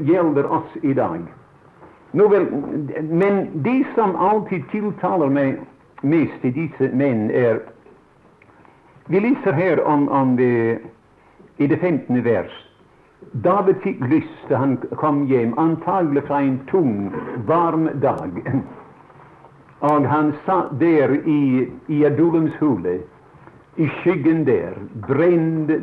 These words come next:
brennende av tørst, lengtende etter, og han tenkte på sin, sine barndomsdager. Tenkte på den de-, deilige brønn med det, det kjølige vannet der ved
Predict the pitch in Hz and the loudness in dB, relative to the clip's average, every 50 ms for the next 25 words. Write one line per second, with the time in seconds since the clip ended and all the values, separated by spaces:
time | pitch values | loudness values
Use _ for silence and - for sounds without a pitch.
0 | 123 127 135 156 165 165 160 160 143 151 156 156 156 156 - - - - 135 - | 0 0 2 2 4 2 2 0 0 0 0 0 0 -2 -4 -4 -4 -4 -4 -4
1 | - - - - - - - - - - - _ _ - - 127 131 160 175 175 | -6 -14 -20 -20 -20 -20 -20 -20 -20 -20 -20 _ _ -8 -4 0 2 2 4 4
2 | 165 165 160 - 160 160 170 165 156 156 151 - - - 127 120 123 127 131 131 | 2 0 0 0 0 0 2 2 2 2 0 0 -4 -4 -2 0 2 2 0 0
3 | 127 - - 185 175 160 160 160 165 123 165 160 156 160 - 165 160 151 143 - | -2 -2 -2 -2 0 0 -2 -4 -4 -2 -2 -2 -2 -2 -2 -2 -2 -2 -4 -6
4 | - - - - - - - 170 170 165 160 139 107 92 156 160 147 143 135 135 | -12 -20 -20 -20 -20 -8 -4 -2 0 2 0 0 0 0 0 0 2 0 0 0
5 | 135 131 127 107 107 110 110 - 95 92 95 87 85 - - - - - - - | 2 0 0 0 0 -2 -2 -4 -4 -4 -4 -6 -6 -8 -12 -20 -20 -20 -20 -20
6 | - _ - - - - - _ - - 170 190 196 175 - 170 160 160 165 165 | -20 _ -20 -20 -20 -20 -20 _ -6 -2 0 0 0 0 0 -2 0 0 0 2
7 | 170 170 165 151 151 151 156 147 113 107 156 175 175 170 170 165 160 151 143 160 | 2 2 2 2 0 0 -2 -2 0 0 2 4 4 2 2 0 0 0 0 0
8 | 151 127 110 123 139 160 156 147 143 139 131 120 123 107 131 127 139 143 131 131 | 0 0 0 0 2 2 2 2 2 2 2 0 0 0 0 0 0 0 2 2
9 | 135 139 135 - - - - - - - _ _ - 113 139 143 135 127 - - | 2 2 0 -2 -4 -8 -16 -20 -20 -20 _ _ -4 0 2 2 2 0 -2 -6
10 | - - - - 147 175 175 165 165 156 156 143 131 147 147 147 123 92 147 156 | -10 -14 -4 0 2 4 4 4 4 2 0 0 0 0 -2 -2 -2 0 0 2
11 | 151 139 139 139 139 131 - 135 135 127 113 107 110 117 - 117 107 139 143 139 | 2 2 2 2 0 0 2 2 2 4 4 4 2 0 -2 -2 -2 0 0 0
12 | 123 - | 0 -2